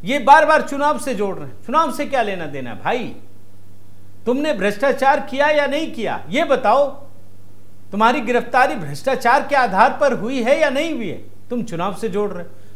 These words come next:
कोर्ट ने कहा है। आगे देखिए, श्री अरविंद केजरीवाल, श्री केजरीवाल must have been aware of the लोकसभा डेट्स। श्री केजरीवाल को जरूर पता होगा कि लोकसभा की तारीखें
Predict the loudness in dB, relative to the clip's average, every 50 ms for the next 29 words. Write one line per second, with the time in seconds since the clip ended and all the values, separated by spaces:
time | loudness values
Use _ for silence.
0 | -10 -10 -10 -6 -2 -2 -2 -2 -2 -6 -6 -2 -2 -2 -2 -2 -4 -8 -10 -10
1 | -10 -10 -10 -4 4 4 4 4 4 2 0 -2 -4 -6 -10 -10 -10 -10 -10 -10
2 | -10 -10 -10 -10 -10 -10 -10 -10 -10 -10 -10 -10 -10 -10 -10 -10 -10 -10 -10 -10
3 | -10 -10 -10 -8 -6 -4 -2 0 0 0 0 0 2 4 6 6 8 6 6 6
4 | 4 0 -2 -2 0 2 2 2 0 0 -2 0 2 2 2 2 0 -4 -8 -6
5 | -4 -4 -4 -2 2 4 4 4 4 2 0 4 8 10 12 12 10 8 6 2
6 | 2 6 8 8 8 8 4 2 2 2 2 0 0 2 2 4 2 2 2 0
7 | 0 2 4 4 4 6 6 6 4 2 2 -2 -6 -10 -10 -8 -4 0 0 0
8 | 0 0 -2 -2 -2 -2 -4 -4 -4 -4 -6 -6 -4 -2 -2 -2 0 0 0 0
9 | 0 -2 -4 -6 -8 -8 -10 -10 -10 -10 -10 -10 -10 -10 -10 -10 -10 -10 -10 -10
10 | -10 -10 -10 -8 -8 -8 -8 -6 -4 -2 -2 0 0 0 0 2 4 6 6 4
11 | 4 0 -2 -2 0 0 0 0 0 0 0 0 -2 0 0 0 2 2 2 2
12 | 0 -2 0 2 2 2 0 -2 -6 -6 -4 -4 -6 -6 -6 -6 -4 -4 -4 -4
13 | -4 -6 -10 -8 -6 -4 -4 -4 -6 -8 -8 -8 -8